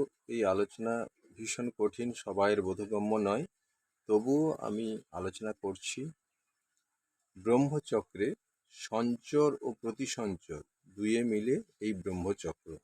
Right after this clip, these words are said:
চলার গতি সকল স্তরে সমান নয়। সত্ত্বগুণী প্রকৃতির গতি রজগুণীর তুলনায় অধিক, আবার রজগুণীর চলার গতি তমগুণীর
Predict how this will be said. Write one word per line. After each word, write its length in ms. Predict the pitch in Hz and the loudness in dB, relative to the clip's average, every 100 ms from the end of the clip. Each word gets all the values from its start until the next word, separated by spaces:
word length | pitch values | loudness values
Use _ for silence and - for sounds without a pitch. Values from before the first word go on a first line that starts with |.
| _ _ _ _ _ _ _ - | _ _ _ _ _ _ _ 4
চলার 400 | 127 123 143 143 | 6 10 10 8
গতি 420 | 104 107 - 135 160 | 4 4 4 -4 -4
সকল 440 | - 110 104 131 131 | -4 -2 -2 -2 -4
স্তরে 340 | - 127 123 | -4 -2 -2
সমান 380 | 123 - 87 87 85 82 | -2 -2 0 0 0 -2
নয়। 200 | 73 71 _ _ - | -4 -8 _ _ -16
সত্ত্বগুণী 760 | - 104 - _ 110 104 110 104 | -2 -2 -2 _ 0 2 4 2
প্রকৃতির 520 | - 98 - 101 104 95 | 0 -6 -4 -6 -4 -2
গতি 360 | 95 95 - 117 - _ _ _ - | 0 -2 -4 -8 -8 _ _ _ 2
রজগুণীর 640 | 104 107 120 120 127 135 | 4 6 6 6 4 4
তুলনায় 460 | 131 117 117 120 131 117 | 2 0 2 2 0 4
অধিক, 400 | 110 95 92 78 _ - | 4 4 0 -4 _ -12
আবার 220 | 101 113 | 2 2
রজগুণীর 640 | 101 95 98 113 123 139 156 - | 4 2 4 0 2 0 0 -4
চলার 280 | 120 113 113 107 | 0 6 6 6
গতি 300 | 95 95 104 - | 2 0 -2 -4
তমগুণীর 560 | 92 95 101 117 143 | 0 0 2 2 2